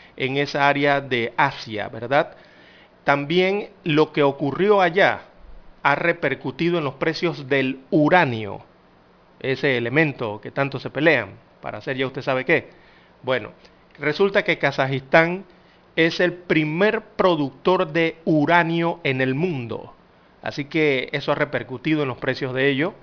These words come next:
y en la industria que tiene que ver con ello. También eso provocó una caída del precio del Bitcoin, tan conocido ahora.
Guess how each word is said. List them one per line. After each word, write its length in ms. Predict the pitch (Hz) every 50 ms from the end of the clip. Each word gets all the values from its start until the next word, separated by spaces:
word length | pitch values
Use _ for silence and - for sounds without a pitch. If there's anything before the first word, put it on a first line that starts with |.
| - _ _ - - - - - - _ -
y 140 | 131 127
en 80 | 123 117
la 60 | 117
industria 440 | 117 117 131 180 208 196 175 147 127
que 100 | 123 127
tiene 180 | 131 135 139 131
que 100 | 143 123
ver 160 | 127 127 131
con 180 | - 131 127
ello. 300 | 123 113 104 95 101 - - - - _ _ _ _ _ _ -
También 480 | 135 131 139 135 147 160 165 175 165 - - - _
eso 300 | 151 147 139 - 180 180
provocó 420 | - 156 139 135 131 131 - 156 160
una 280 | 165 175 180 175 165
caída 400 | - 131 127 139 151 165 170 165
del 160 | 151 139 135
precio 400 | 135 - 160 170 160 - 175 160
del 180 | 131 139 131 131
Bitcoin, 920 | 123 123 175 214 208 - - - - 208 220 214 190 151 127 113 110 107 107
tan 240 | - 127 127 123 -
conocido 540 | 135 127 127 127 - 202 196 175 147 147
ahora. 360 | 165 185 196 147 110 98 98